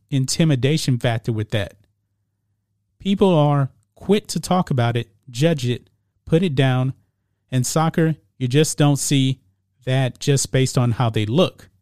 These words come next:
How society and how the outside world is willing to accept the cute girl next door,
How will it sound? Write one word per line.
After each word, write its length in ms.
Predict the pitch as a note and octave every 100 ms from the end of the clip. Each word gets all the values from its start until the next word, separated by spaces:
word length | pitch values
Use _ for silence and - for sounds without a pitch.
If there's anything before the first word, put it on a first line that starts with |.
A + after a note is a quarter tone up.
| _ _ _ _ _ _ _ _ _ _ _ _ _ -
How 140 | D#3
society 560 | - C#3+ - F#3+ F#3+ F3+
and 120 | C#3
how 360 | E3 D#3+ D#3+ -
the 140 | C3+
outside 320 | D3+ - D3
world 460 | C#3 D3 D3 D3 -
is 180 | B2 B2+
willing 280 | D3+ D#3+ D3+
to 140 | C#3
accept 440 | B2 - D#3+ -
the 100 | -
cute 500 | A#2 - F3 F3 -
girl 280 | - D3+ D3
next 300 | C#3+ C#3 -
door, 400 | - F3+ A#2 A#2